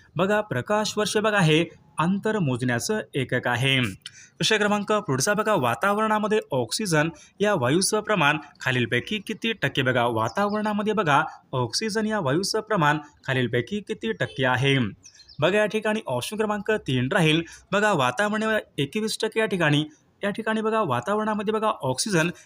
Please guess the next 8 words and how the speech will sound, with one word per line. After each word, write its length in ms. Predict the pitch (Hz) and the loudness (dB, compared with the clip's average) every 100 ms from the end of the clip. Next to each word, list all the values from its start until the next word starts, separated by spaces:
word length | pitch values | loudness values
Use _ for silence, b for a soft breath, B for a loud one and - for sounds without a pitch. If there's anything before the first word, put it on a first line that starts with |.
| B | B
या 120 | 214 | 0
वायूचं 440 | 196 131 123 - 220 | 0 2 0 0 -4
प्रमाण 360 | 170 127 123 | -2 -2 0
आहे. 300 | 123 127 139 131 101 - _ _ _ _ _ _ _ _ _ - B B _ - | 2 2 2 2 -2 -10 _ _ _ _ _ _ _ _ _ -10 B B _ -6
प्रश्न 240 | 196 - | -4 0
क्रमांक 360 | 208 208 208 220 | 0 0 -2 -2
बावीस 440 | 196 127 123 180 | 0 2 2 2
पहा, 180 | - 214 | 2 0